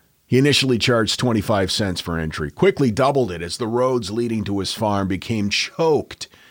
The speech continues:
with, uh, with would-be giant gazers. Inside the viewing tent, onlookers just stood there in stunned silence.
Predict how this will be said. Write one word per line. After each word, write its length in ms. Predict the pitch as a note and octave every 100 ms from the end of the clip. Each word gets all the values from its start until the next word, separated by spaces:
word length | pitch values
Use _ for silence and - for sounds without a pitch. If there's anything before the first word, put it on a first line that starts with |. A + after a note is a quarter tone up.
| - _ -
with, 440 | G#2+ A2+ G2 -
uh, 340 | G2+ F#2+ E2+ - _ -
with 240 | G#2+ A2+
would-be 400 | C3+ F3 C3 D#3+
giant 540 | B2+ F#2 C3+ F3+ D3 G2
gazers. 640 | G#2 F#2+ - D#2+ C#2+ - - - - A2+ - - _
Inside 520 | G3+ A3+ - G#3+ G3+ C#3
the 40 |
viewing 520 | G#2+ D3 A#3+ A3 D3
tent, 340 | - G#3 G2+ -
onlookers 720 | A#2+ D3 G3 D#3 A#2 A#2 G#2+ - -
just 400 | A2+ B2+ A#2+ -
stood 380 | - - D#3+ C3+
there 320 | A2+ A2 G#2 - _ _ _
in 160 | A2+ G#2
stunned 580 | - - - A#2 A#2 F#2
silence. 800 | - A2 G#2 A2 F2 C2+ -